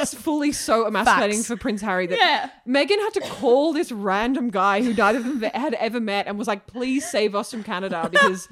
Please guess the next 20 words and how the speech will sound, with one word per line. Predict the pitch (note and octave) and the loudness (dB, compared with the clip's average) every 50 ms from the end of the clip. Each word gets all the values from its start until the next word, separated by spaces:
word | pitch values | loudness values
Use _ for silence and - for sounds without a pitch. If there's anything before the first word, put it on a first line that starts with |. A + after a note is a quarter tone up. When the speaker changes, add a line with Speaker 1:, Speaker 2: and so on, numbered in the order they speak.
| - - | -20 -20
Speaker 2:
<laughs> | _ _ | _ _
Speaker 1:
Harry's | - B3 A#3 A#3 A#3 B3 B3+ - | 0 2 4 4 4 4 2 0
over | - A3 A3 G3+ G#3 | 0 0 0 2 0
here, | C#4 B3 A3+ G3+ F#3+ F#3+ | 0 0 2 0 0 0
like, | F3+ F#3+ F#3 - | 0 -2 -4 -4
pretending | A#3 A3 G#3+ G3+ F3+ F#3 F3+ F#3 F3 | -8 -6 -4 -6 -6 -6 -8 -6 -8
that | F3+ F#3+ | -8 -6
he's | F#3+ G3 - | -6 -8 -6
gonna | - F#3+ F#3 | -6 -6 -6
work | F3 D#3 F3+ E3+ E3 | -6 -4 -6 -6 -6
in | F#3 | -8
conservation | E3+ F#3 F3+ E3+ F3 E3+ D#3 E3 D#3+ - F#3 E3 | -10 -10 -10 -10 -10 -8 -8 -8 -8 -10 -12 -10
when | E3 | -10
he's | E3+ D#3+ F#3 | -10 -8 -8
on | E3+ E3+ | -8 -8
a | |
royal." | E3 E3 E3 E3 B2 A#2 A2+ G#2+ B2+ G#3 C#4 - - - - G4+ - - - - | -4 -4 -4 -2 -2 -4 -4 -4 -4 -4 -6 -6 -10 2 4 4 4 4 0 -8
So, | - - - A#3+ A#3 A#3 A#3 A3+ A3 A3 C#4+ C4 | -2 4 6 6 6 6 6 4 4 2 2 2
yeah. | A#3 G#3 G3 F#3 F3+ F3+ F#3 G#3+ C#4 - - - B3+ E4+ D#4 C4+ - - - - | 4 4 4 4 2 2 0 0 -2 -4 -4 -4 -6 -4 -2 -4 -4 -2 0 2
Um, | A3 G#3+ G#3+ - D#4 A3 G#3+ G#3 F#3+ E3+ F3+ | 4 6 8 6 6 6 4 0 -4 -8 -10